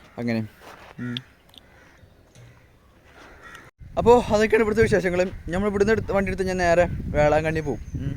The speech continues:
വേളാങ്കണ്ണി ഇവിടുന്ന് ഒരു നൂറ്റി ഇരുപത്, നൂറ്റി ഇരുപത്തഞ്ച് കിലോമീറ്റർ ഇവിടുന്ന് വേളാങ്കണ്ണിക്ക് ഉണ്ട്. അതായത് ഒരു രണ്ടര മൂന്ന് മണിക്കൂർ റണ്ണിങ് ഉണ്ട്. ഇപ്പം തന്നെ സമയം പന്ത്രണ്ട് മണിയായില്ലേ. നമ്മൾ ഇവിടുന്ന് ഇറങ്ങി ഇവിടെ ഒരു ഹോട്ടലുണ്ട്, നമ്മൾ പോണ വഴിക്ക് ഇങ്ങോട്ട് വന്ന സമയത്ത്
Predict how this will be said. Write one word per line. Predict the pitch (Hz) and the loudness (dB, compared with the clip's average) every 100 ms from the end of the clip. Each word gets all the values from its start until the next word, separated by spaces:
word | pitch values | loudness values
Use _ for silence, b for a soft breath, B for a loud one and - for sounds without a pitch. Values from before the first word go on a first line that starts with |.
| - - B B B B - | -10 -12 B B B B -2
വേളാങ്കണ്ണി | 147 160 175 185 202 | 0 2 0 0 0
ഇവിടുന്ന് | 196 196 | 0 2
ഒരു | 196 196 190 190 | 2 2 0 -4
നൂറ്റി | 175 170 190 185 180 | -6 -6 -6 -4 -2
ഇരുപത്, | 170 175 175 | -2 -2 -4
നൂറ്റി | 165 - 180 | -6 -4 -4
ഇരുപത്തഞ്ച് | 165 175 170 | -4 -4 -2
കിലോമീറ്റർ | 175 165 170 | -2 -2 -4
ഇവിടുന്ന് | 156 139 156 123 | -4 -4 -4 -2
വേളാങ്കണ്ണിക്ക് | 131 127 127 135 | -2 -2 -4 -4
ഉണ്ട്. | - B B B B - | -6 B B B B -6
അതായത് | 113 127 147 | -4 -2 -2
ഒരു | 160 165 | -2 -2
രണ്ടര | 151 151 160 - - | -2 -2 -4 -4 -6
മൂന്ന് | - 165 | -4 -4
മണിക്കൂർ | 165 - 170 165 | -4 -2 0 2
റണ്ണിങ് | 151 143 135 | 2 0 0
ഉണ്ട്. | 135 - - - - - - - B B B B B - - | -2 -2 -2 -4 -4 -4 -4 -6 B B B B B -12 -10
ഇപ്പം | 110 127 | -6 -4
തന്നെ | 131 143 | -4 -2
സമയം | 156 147 151 156 156 151 160 151 - | -2 0 -4 -4 -8 -8 -8 -8 -6
പന്ത്രണ്ട് | 135 135 139 | -6 -4 -6
മണിയായില്ലേ. | 147 143 117 - | -4 -4 -4 -6
നമ്മൾ | 123 143 | -8 -6
ഇവിടുന്ന് | 151 151 165 | -4 -2 -2
ഇറങ്ങി | 156 170 - b b b b - | -2 -6 -12 b b b b -14
ഇവിടെ | 143 170 | -6 2
ഒരു | 180 | 4
ഹോട്ടലുണ്ട്, | 170 175 190 180 180 | 4 0 -2 -2 -2
നമ്മൾ | 165 160 | -4 -2
പോണ | 165 160 | -2 -2
വഴിക്ക് | 165 165 160 | -4 -6 -6
ഇങ്ങോട്ട് | 151 175 | -2 0
വന്ന | 185 180 185 | 0 0 -2
സമയത്ത് | 185 170 175 | -2 -4 -6